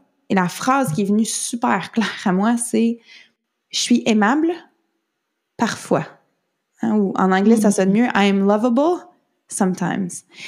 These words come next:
Speaker 1: C'est vraiment cette notion-là de dire que parce que mes parents étaient super réactifs puis répondaient vraiment bien à mes besoins le jour, puis la nuit, la règle, c'était, elle est nourrie, elle est au sec, sa couche est changée,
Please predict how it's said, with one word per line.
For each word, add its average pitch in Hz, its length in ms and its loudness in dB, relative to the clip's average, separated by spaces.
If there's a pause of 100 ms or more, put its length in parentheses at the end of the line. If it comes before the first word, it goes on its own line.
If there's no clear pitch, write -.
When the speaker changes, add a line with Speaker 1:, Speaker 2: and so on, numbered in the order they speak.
(180)
Speaker 1:
C'est 269 180 2
vraiment 277 220 2 (100)
cette 339 180 0
notion-là 247 680 2
de 262 120 2
dire 233 360 0
que 277 260 2 (240)
parce 262 280 -2
que 302 80 2 (480)
mes 226 140 6
parents 220 240 2
étaient 262 220 2
super 330 480 -2
réactifs 240 440 0
puis 269 120 0
répondaient 214 480 2 (240)
vraiment 403 420 0
bien 247 240 2
à - 40 2
mes 247 160 2
besoins 208 600 0 (1300)
le 180 140 0
jour, 170 540 -4 (760)
puis - 120 -2
la 180 180 2
nuit, 214 240 2 (540)
la 180 160 2
règle, 262 300 0
c'était, 277 440 -2 (380)
elle 196 140 2
est 185 80 0
nourrie, 202 380 0 (840)
elle 202 180 4
est 202 300 2
au 190 80 2
sec, 403 340 -2
sa 202 160 -2
couche 233 220 -2
est 190 200 0
changée, 196 440 0